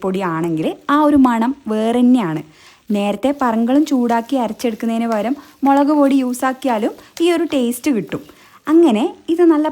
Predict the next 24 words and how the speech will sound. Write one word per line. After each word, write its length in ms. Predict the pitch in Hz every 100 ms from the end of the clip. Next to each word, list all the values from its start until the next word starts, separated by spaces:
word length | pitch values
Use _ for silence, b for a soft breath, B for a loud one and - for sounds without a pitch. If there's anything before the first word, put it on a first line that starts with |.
| 285
പാങ്ങിൽ 360 | 277 294 302 349
ഇളക്കി 360 | 220 185 - 381 - _ 226
വാങ്ങി 300 | 214 214 220
വെക്കാം. 300 | 147 - - b b b b _ _ 294
മല്ലിച്ചപ്പ് 500 | 285 302 381 415 403
ഉണ്ടെങ്കിൽ 300 | 208 170 175 480 - 294
അതും 260 | 277 247 302
ആഡ് 160 | 214 175
ആക്കി 160 | 180 -
കൊടുക്കാം. 320 | 190 147 - - b b b b -
നല്ല 200 | 208 214 233
ഡ്രൈ 200 | 202 190 208 294 262
ആയതിന് 260 | 233 240 -
ശേഷം 260 | 220 247 233 202
മാത്രമേ 360 | 185 190 262 269
നമ്മൾ 200 | 214 202 185
ഇത് 80 | 208 -
അടുപ്പിൽ 240 | 185 175 185
നിന്ന് 120 | 196 196
വാങ്ങി 300 | 165 175 196
വെക്കാവൂ. 340 | 165 - 139 147 B B
അപ്പോഴാണ് 340 | - 190 202 269 254
ആ 40 | 262
ടേസ്റ്റ്. 360 | 220 185 -